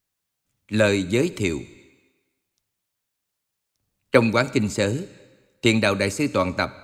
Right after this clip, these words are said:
trang một trăm năm mươi bảy, Đại sư Thiện Đạo nói: "Muốn xả bỏ được thân sanh tử ở ta bà này, tám khổ, năm khổ,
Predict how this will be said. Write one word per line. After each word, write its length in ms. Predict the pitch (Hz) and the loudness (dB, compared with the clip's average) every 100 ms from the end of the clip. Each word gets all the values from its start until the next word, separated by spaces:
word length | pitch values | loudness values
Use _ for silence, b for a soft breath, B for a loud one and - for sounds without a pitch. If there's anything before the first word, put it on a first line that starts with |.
| - - _ | -20 -20 _
trang 360 | 110 101 98 92 | 2 2 0 -4
một 100 | 90 | -2
trăm 220 | 120 104 107 | -2 0 0
năm 120 | 110 | 0
mươi 100 | 110 | -2
bảy, 180 | 85 65 104 131 _ _ _ _ _ _ - | -4 -6 -12 -16 _ _ _ _ _ _ 2
Đại 160 | 110 | 2
sư 160 | - 135 | 4 -2
Thiện 200 | 113 98 | 0 -2
Đạo 300 | 98 73 64 - | 0 -2 -6 -10
nói: 220 | 92 87 87 147 - _ _ _ _ _ _ _ _ | -4 -2 -4 -12 -18 _ _ _ _ _ _ _ _
"Muốn 240 | 104 127 165 | 2 2 2
xả 220 | - 104 | -2 0
bỏ 240 | 104 90 | 0 -2
được 200 | 113 90 - | -2 -4 -4
thân 160 | 113 107 | -4 -4
sanh 200 | 117 104 | -4 -4
tử 320 | 90 73 95 - | -6 -6 -8 -2
ở 100 | 113 | -2
ta 160 | 123 110 | 0 -2
bà 180 | 85 73 | -2 -4
này, 220 | 80 67 - - _ _ _ _ | -8 -10 -16 -20 _ _ _ _
tám 240 | 110 151 170 | 2 2 -2
khổ, 340 | 95 69 104 - - - | -4 -2 -8 -12 -20 -2
năm 260 | 113 113 101 | 2 2 0
khổ, 280 | 90 69 | -4 -6